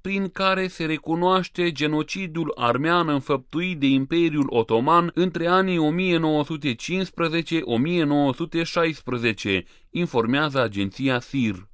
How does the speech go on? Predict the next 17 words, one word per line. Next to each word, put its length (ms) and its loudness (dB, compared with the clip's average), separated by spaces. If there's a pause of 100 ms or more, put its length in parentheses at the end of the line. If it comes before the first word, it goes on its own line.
(120)
Moțiunea 760 0
a 60 0
fost 340 -2
adoptată 720 -2
cu 140 -4
un 100 2
singur 500 0
vot 280 0
împotrivă 720 0
și 180 -8
o 120 4
abținere. 880 2 (240)
Drept 540 -6
reacție 680 0
la 180 2
această 480 0
decizie, 720 -2